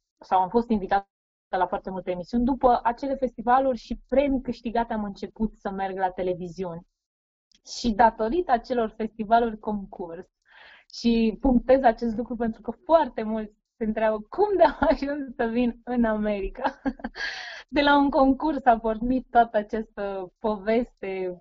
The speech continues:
frumoasă și intensă pe care o trăiesc aici.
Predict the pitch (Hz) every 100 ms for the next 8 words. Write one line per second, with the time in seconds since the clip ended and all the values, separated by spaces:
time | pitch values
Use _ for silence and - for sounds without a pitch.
0 | _ - 220 208 214 214 - 196 - 196
1 | 208 - 196 196 190 180 180 185 180 180
2 | 180 180 - 175 269 -